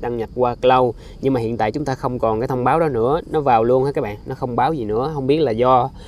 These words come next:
à, mình đang xài bốn X L rồi hay là do các bạn khác có,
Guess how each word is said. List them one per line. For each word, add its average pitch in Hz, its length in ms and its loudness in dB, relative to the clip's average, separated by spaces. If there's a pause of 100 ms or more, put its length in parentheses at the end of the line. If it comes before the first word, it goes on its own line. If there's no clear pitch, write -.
(240)
à, 117 160 0
mình 120 180 0
đang 127 180 2
xài 110 180 -2
bốn 143 220 0
X - 120 -8
L 120 60 2 (160)
rồi 104 260 -2
hay 123 200 0
là 113 160 2
do 113 440 0
các - 120 -8
bạn 110 180 -2
khác 180 260 -2
có, 170 180 -2